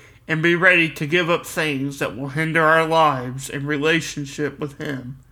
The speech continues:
It could be our home and the comforts within it, or it could be, it could be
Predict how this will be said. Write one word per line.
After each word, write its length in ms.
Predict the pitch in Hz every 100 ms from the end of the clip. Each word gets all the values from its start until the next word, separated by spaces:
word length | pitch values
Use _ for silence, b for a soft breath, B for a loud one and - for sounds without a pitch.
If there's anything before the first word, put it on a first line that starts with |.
| b b b b b b b b
It 120 | 175
could 120 | 165 165
be 160 | 180
our 240 | 175 170 160
home 380 | 185 196 202
and 120 | 196 185
the 80 |
comforts 480 | 180 190 185 196 190
within 400 | 196 185 175 151
it, 160 | 175 170
or 140 | 165
it 160 | 170 160
could 120 | 160
be, 380 | 175 170 170 160 156
it 560 | 185 185 - 180 185
could 240 | 190 165 147
be 500 | 196 175 135 135